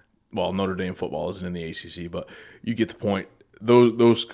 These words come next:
schools are basically football schools. Virginia Tech could be considered the same way. Uh, basically, you'd be fair, fair to Midland for damn near a decade at Clemson, and you make one Sweet sixteen, you get a raise, you get a new contract, you get fifteen million dollars.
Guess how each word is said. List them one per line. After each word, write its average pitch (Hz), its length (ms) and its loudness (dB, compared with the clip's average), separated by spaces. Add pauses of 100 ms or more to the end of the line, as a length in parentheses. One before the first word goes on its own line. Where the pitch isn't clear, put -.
(100)
schools 107 520 4
are 92 420 -2
basically 98 360 -4
football 82 400 -6
schools. 92 220 -10
Virginia 110 360 0
Tech 92 420 -2 (340)
could 98 140 -8
be 92 100 -8
considered 90 380 -8
the 90 60 -10
same 90 260 -8
way. 90 220 -6 (420)
Uh, 104 220 4
basically, 120 480 6
you'd 110 120 4
be 113 120 4
fair, 131 420 6
fair 143 480 4
to 143 140 -2
Midland 113 560 0 (180)
for 95 140 -8
damn 113 260 2
near 135 140 4
a 117 100 0
decade 123 340 4
at 90 80 -8
Clemson, 95 520 -4 (440)
and 98 300 -2
you 101 60 0
make 104 200 0
one 110 140 2
Sweet 117 280 0
sixteen, 104 600 0
you 95 80 -10
get 95 140 -2
a 95 40 -2
raise, 95 380 -2
you 98 60 -10
get 95 100 -8
a 92 40 -4
new 92 140 -4
contract, 90 580 -6
you 90 80 -10
get 78 80 -14
fifteen 90 340 -12
million 82 220 -10
dollars. 69 400 -12